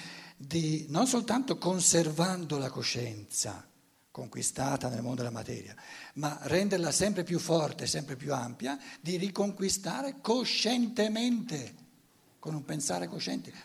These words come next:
tutto il mondo dello spirito. Quindi, ehm, tra i due sessi, il maschile e il femminile, qual è dei due che è più profondamente inserito nella materia? Il maschile.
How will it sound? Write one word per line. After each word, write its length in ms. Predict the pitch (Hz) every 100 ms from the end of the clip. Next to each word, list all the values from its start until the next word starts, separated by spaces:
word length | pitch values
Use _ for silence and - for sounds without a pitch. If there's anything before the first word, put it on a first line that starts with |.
| -
tutto 300 | 262 277 202
il 80 | 190
mondo 280 | 180 165 143
dello 220 | 131 127
spirito. 580 | - - 110 107 147 - _ _ _ _ _ _ _ _ - _ _ _ _ _ _ _ _ _ _ _ _ _ - - - - - - - _ _ _ _ _ _ _ -
Quindi, 640 | - 120 - 262 - - -
ehm, 680 | 120 107 - 127 123 127 123 - - _ _ _ _ _ _ _ _ _ _ _ _
tra 180 | - 123
i 80 | 123
due 160 | 127
sessi, 460 | 131 147 135 - -
il 100 | 117
maschile 400 | 117 113 - 147
e 20 |
il 60 | 135
femminile, 520 | 131 127 131 113 104
qual 240 | - 131
è 280 | 151 175 - -
dei 200 | - 127
due 340 | 123 151 143 143 - - -
che 140 | -
è 40 | 135
più 160 | 185
profondamente 600 | 175 151 165 170 170 165
inserito 500 | 156 - 143 143 135
nella 160 | 123 120
materia? 520 | 117 117 107 104 113 -
Il 120 | -
maschile. 840 | 95 - 131 117 117 - -